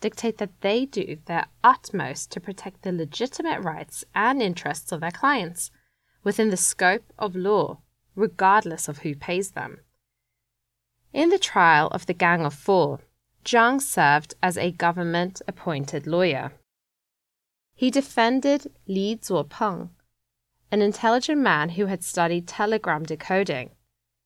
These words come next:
At the trial, Li composed a limerick which he did not give to Zhang until he had left prison years later,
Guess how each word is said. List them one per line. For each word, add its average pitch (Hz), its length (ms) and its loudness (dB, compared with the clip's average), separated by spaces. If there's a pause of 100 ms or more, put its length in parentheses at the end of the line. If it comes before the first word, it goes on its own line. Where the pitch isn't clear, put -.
(320)
At 185 140 -4
the 170 80 -4
trial, 180 640 2
Li 190 640 -2
composed 190 500 -4
a 185 60 0
limerick 175 640 -2 (120)
which - 180 -6
he 180 100 -14
did 226 200 -2
not 254 280 -4
give 143 380 -2
to 190 120 -6
Zhang 151 400 -2
until 180 320 -4
he 175 120 -2
had 175 140 -4
left 180 300 -2
prison 160 540 -2 (120)
years 160 600 0
later, 139 480 -6